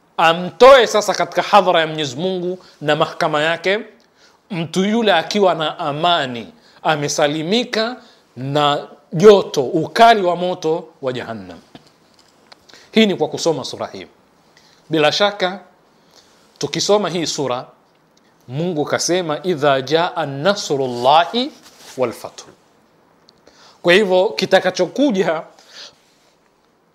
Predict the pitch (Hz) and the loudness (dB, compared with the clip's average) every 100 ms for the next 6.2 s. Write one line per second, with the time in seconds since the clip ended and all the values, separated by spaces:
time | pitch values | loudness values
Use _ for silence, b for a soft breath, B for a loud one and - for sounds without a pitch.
0 | b b - 156 190 202 277 - 233 208 | b b -8 0 2 2 0 2 4 6
1 | 190 190 190 190 151 202 247 233 208 185 | 4 2 -2 -4 -2 -2 -2 0 -2 -2
2 | 170 - 185 120 104 - _ _ _ _ | -2 -2 -4 -8 -12 -14 _ _ _ _
3 | _ _ _ _ _ _ _ _ _ _ | _ _ _ _ _ _ _ _ _ _
4 | _ _ _ _ 143 147 131 151 220 165 | _ _ _ _ -8 -6 -4 0 0 0
5 | - 151 180 185 156 151 147 160 175 202 | -6 -2 2 2 2 0 0 0 -2 -2
6 | 208 | -6